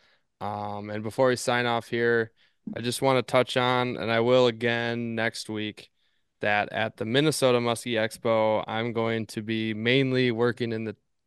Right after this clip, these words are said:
Team Rhino Outdoors booth. So I will be more in a planted location. If you wanna come find me, I will have hats there.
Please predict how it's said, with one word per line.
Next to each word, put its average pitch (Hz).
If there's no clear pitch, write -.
Team 131
Rhino 117
Outdoors 110
booth. 104
So 113
I 107
will 110
be 113
more 120
in 113
a 107
planted 123
location. 113
If -
you 113
wanna 110
come 113
find 110
me, 113
I 110
will 104
have 107
hats -
there. 127